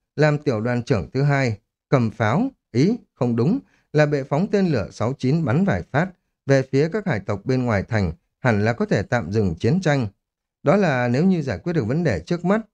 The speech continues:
Lâm Bắc Thần không có suy nghĩ quá nhiều như Cao Thắng Hàn, hắn vô cùng có giác ngộ về tay đấm vàng, thủ hạ giỏi nhất, không hề có sự rụt rè của chuyện vương đối vương, tướng đối tướng, binh đối binh. Trực tiếp ra tay tuần tra một vòng trên tường thành,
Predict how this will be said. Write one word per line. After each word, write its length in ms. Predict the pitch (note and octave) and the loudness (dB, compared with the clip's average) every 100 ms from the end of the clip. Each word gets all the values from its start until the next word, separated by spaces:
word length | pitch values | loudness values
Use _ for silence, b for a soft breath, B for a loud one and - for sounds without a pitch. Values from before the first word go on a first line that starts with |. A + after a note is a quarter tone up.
| _ _ _ _ | _ _ _ _
Lâm 160 | G3 G#3 | 2 2
Bắc 120 | A3 A3 | 2 0
Thần 180 | D#3 B2+ | -4 -2
không 180 | F3 | -2
có 60 | F#3 | -4
suy 200 | G3 F#3+ | 0 2
nghĩ 180 | F#3+ A3 | 2 0
quá 220 | G3+ E3 | -2 0
nhiều 220 | G#3+ C3+ | 2 0
như 140 | F2 A2 | -2 -4
Cao 200 | A#2+ A2+ | -2 -2
Thắng 220 | A2+ F3 | 0 0
Hàn, 260 | D3 F#2 - _ _ _ | 2 0 -4 _ _ _
hắn 140 | C3+ F#3 | 2 2
vô 200 | F3 E3 | 2 0
cùng 260 | D#3 G2+ | 0 -2
có 100 | A#2 | -2
giác 220 | C#3+ G3 F#3+ | -2 -2 0
ngộ 260 | C#3 G2+ | 0 -2
về 160 | E2 F#2+ | -4 -4
tay 200 | - A#2+ | -2 0
đấm 200 | A#2 F#3+ | 2 2
vàng, 280 | D3 G2 E2+ _ - | 0 -2 -4 _ -2
thủ 180 | A2+ | 0
hạ 220 | G2 A#2+ G2 | 2 0 -2
giỏi 220 | G#2+ E2+ | -2 0
nhất, 200 | C3 F#3+ - _ _ _ | 0 0 -6 _ _ _
không 160 | - G#3+ | 0 2
hề 200 | F#3 C3+ | 4 0
có 120 | A#2+ | -2
sự 240 | F#3+ F3 F#2+ | -4 -4 -4
rụt 260 | A2+ B2+ | -4 -4
rè 320 | A2+ B2 A2 G2 _ _ | -2 0 0 -4 _ _
của 120 | - A2+ | -2 0
chuyện 200 | D3+ G#2+ | 0 0
vương 260 | A#2+ C#3 B2 | 0 0 2
đối 140 | B2+ | 0
vương, 260 | C#3+ C3 A#2 | 0 0 -2
tướng 220 | A#2+ C#3 | -2 0
đối 140 | D3 D3+ | 0 -2
tướng, 300 | B2 E3 G3 | -2 0 0
binh 200 | D#3 C3 | 0 2
đối 160 | A#2 | 0
binh. 240 | D#3 D3+ B2 - _ _ _ - | 0 0 -2 -6 _ _ _ 0
Trực 180 | E3 | 0
tiếp 140 | E3 A#3 | 2 0
ra 160 | G#3 G3 | 0 -2
tay 260 | G3 F#3+ F3+ | 0 -2 0
tuần 180 | B2+ A2+ | -2 0
tra 160 | D#3+ | 0
một 220 | C#3+ G2+ | 0 -2
vòng 200 | G#2 G2+ E2 | -2 -2 0
trên 200 | C3+ A#2+ | -2 0
tường 220 | A#2+ F#2 | -2 -2
thành, 220 | A2 G#2 | 0 0